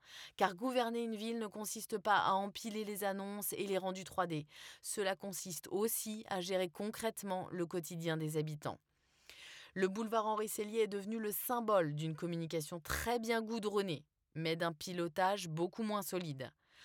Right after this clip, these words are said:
Quant aux Suresnois, ils auront au moins gagné une certitude. À défaut d'une ville apaisée, ils habitent désormais une ville en travaux de longue durée. Les élus de Suresnes au cœur, Xavier Iacovelli,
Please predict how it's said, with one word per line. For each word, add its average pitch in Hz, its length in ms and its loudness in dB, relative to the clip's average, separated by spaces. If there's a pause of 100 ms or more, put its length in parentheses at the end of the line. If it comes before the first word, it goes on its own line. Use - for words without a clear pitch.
(240)
Quant 214 200 2
aux 226 80 2
Suresnois, 202 720 0
ils 202 300 -4
auront 208 280 -2
au 233 240 4
moins 254 300 0
gagné 233 380 0
une 220 120 -2
certitude. 208 720 0 (480)
À 170 100 6
défaut 202 280 0
d'une 208 220 0
ville 175 220 0
apaisée, 160 520 2 (300)
ils 190 320 -2
habitent 196 260 -2
désormais 185 480 2
une 175 140 2
ville 170 340 -2
en 190 300 0
travaux 151 400 4
de 151 80 0
longue 165 160 2
durée. 147 320 2 (1200)
Les 160 380 2
élus 190 180 -2
de 147 140 0
Suresnes 202 400 0
au 180 80 -2
cœur, 175 440 2 (640)
Xavier 180 540 0
Iacovelli, 170 760 0